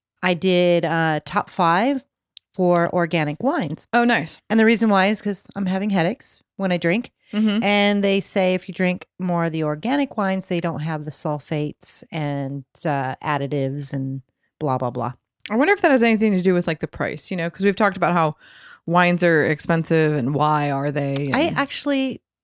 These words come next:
Speaker 1: didn't think they were any different.
Speaker 2: Oh, okay.
Speaker 1: And I'll, I'll let you know on that lit-, a little bit
Speaker 2: Oh, yeah,
Speaker 1: later.
Speaker 2: that's, I mean, if you can buy organic wine for the same price, you might as well, right?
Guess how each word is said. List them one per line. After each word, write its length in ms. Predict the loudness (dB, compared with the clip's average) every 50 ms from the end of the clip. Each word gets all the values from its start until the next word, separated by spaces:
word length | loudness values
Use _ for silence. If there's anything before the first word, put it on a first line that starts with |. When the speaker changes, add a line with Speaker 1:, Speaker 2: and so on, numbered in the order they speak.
| _ -20 -10 -4
Speaker 1:
didn't 320 | -2 0 0 0 -2 -6 -8
think 320 | -4 -2 0 0 -2 -2
they 160 | -2 0 0
were 240 | 2 2 2 2 2
any 200 | 2 2 2 0
different. 460 | 0 -2 -2 -2 -2 -4 -4 -6 -12 -16 _ -2
Speaker 2:
Oh, 220 | 0 2 4 4 2
okay. 160 | 2 2 2
Speaker 1:
And 180 | 0 0 0 0
I'll, 240 | 0 0 0 -2 -4 -4
I'll 100 | -4 -4
let 160 | -2 -2 -2
you 80 | -2 -2
know 200 | 0 0 0 0
on 180 | 0 -2 -2
that 240 | -4 -4 -6 -6 -6
lit-, 180 | -6 -8 -8 -8 -10
a 80 | -8
little 260 | -6 -6 -4 -6 -6 -6
bit 160 | -2 0 2
Speaker 2:
Oh, 260 | 4 4 4 4 2 2
yeah, 180 | 2 2 2
Speaker 1:
later. 160 | 2 0 0 -2
Speaker 2:
that's, 400 | -2 -2 -4 -6 -10 -12 -8 -2
I 80 | 0
mean, 160 | 2 4 4
if 80 | 4 4
you 80 | 2 2
can 140 | 2 4
buy 340 | 4 4 4 4 4 2 0 0
organic 440 | 2 2 2 2 2 0 0 0 0
wine 240 | 0 0 0 -2 -2
for 80 | -4
the 60 | -4
same 200 | -4 -4 -4 -4
price, 480 | -2 0 0 0 0 0 -4 -6 -10 -14 -8
you 60 | -4
might 100 | -2 -2
as 100 | 0 0
well, 140 | 0 0 0 0
right? 240 | 0 0 -2 -2